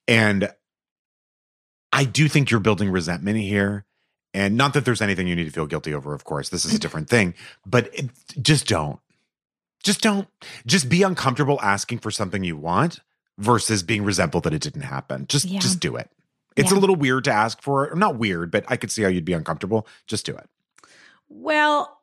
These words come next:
Speaker 3: yeah, all of the above and every piece of advice has been stellar. But the only thing I'll say is it has been six or seven months since your birthday.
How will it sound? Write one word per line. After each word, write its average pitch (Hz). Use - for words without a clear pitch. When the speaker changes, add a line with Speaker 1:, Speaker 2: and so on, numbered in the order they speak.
Speaker 3:
yeah, 302
all 349
of 311
the 320
above 180
and 233
every 262
piece 254
of 202
advice 190
has 185
been 165
stellar. 196
But 226
the 240
only 285
thing 269
I'll 220
say 214
is 196
it 208
has 226
been 226
six -
or 208
seven 185
months 208
since -
your 170
birthday. 240